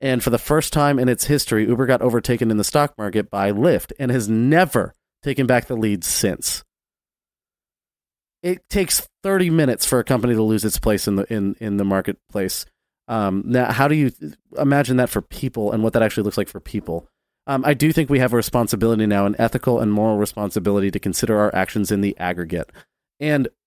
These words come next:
look, at the end of the day, this is, I think this is actually what annoys me the most.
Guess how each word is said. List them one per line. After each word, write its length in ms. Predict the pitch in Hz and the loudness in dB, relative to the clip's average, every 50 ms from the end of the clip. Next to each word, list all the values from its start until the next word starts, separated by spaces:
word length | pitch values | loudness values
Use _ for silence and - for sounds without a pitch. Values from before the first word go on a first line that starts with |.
| _ _ - - _ _ _ | _ _ -20 -20 _ _ _
look, 260 | - 165 196 175 - | -2 0 0 2 2
at 80 | 190 180 | 2 2
the 140 | 185 196 180 | 2 4 4
end 120 | 180 202 | 4 4
of 120 | 220 170 165 | 4 2 2
the 100 | 185 156 | 0 2
day, 400 | - 135 123 127 143 160 156 - _ _ _ _ _ _ _ _ _ _ _ _ _ _ | 2 2 4 4 2 2 0 -4 _ _ _ _ _ _ _ _ _ _ _ _ _ _
this 240 | - 117 165 214 - | -2 0 0 2 4
is, 140 | 240 196 151 160 156 143 127 - | 2 2 0 -2 -6 -6 -4 -2
I 100 | 175 180 | 0 0
think 180 | - 240 202 151 | 0 0 2 2
this 160 | 180 185 - | 2 4 4
is 140 | 220 170 175 | 4 4 4
actually 300 | - 156 165 - - 165 | 4 4 4 4 2 2
what 160 | 143 139 131 | 4 4 4
annoys 340 | 120 113 113 120 123 110 104 | 4 4 4 4 2 2 2
me 80 | 120 | 2
the 100 | 101 107 | 2 2
most. 360 | 98 101 95 82 76 - - | 2 2 0 0 0 -2 -4